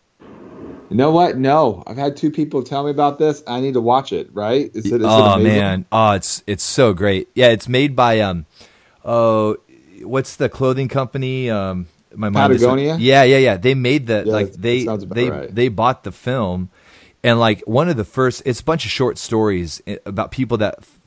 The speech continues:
Speaker 2: feel alive on the water, from, like, big wave surfers to, like, free divers. And, like, one of the first stories is of this,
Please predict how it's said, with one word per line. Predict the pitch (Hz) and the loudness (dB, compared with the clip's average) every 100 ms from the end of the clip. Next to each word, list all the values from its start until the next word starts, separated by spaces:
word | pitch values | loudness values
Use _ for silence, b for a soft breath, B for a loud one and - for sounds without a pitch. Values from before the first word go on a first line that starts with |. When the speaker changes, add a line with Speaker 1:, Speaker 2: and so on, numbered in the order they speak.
| _ | _
Speaker 2:
feel | - 123 113 | -6 0 2
alive | 101 101 101 | 2 2 2
on | 98 | 0
the | 92 | 0
water, | 92 90 82 | 0 0 -2
from, | - 92 | -6 -6
like, | 92 87 82 _ b b - | -4 -6 -8 _ b b 0
big | 135 127 | 4 4
wave | 120 117 | 4 2
surfers | 104 - 113 101 - 107 95 - | 2 0 0 0 0 0 0 -4
to, | 101 | -4
like, | 87 78 76 | -2 -4 -8
free | - 113 113 104 | -10 -4 -2 0
divers. | 104 101 98 98 90 b b b b | 0 0 0 -4 -6 b b b b
And, | 113 107 | -4 -4
like, | 101 | -4
one | 113 | -4
of | 143 | -4
the | 107 | -6
first | - 139 135 | -2 -2 -2
stories | - 131 123 117 101 82 | -4 -2 0 0 -2 -6
is | - 104 95 | -8 -6 -6
of | - 101 98 87 | -6 -8 -6 -6
this, | 98 95 - | -6 -6 -10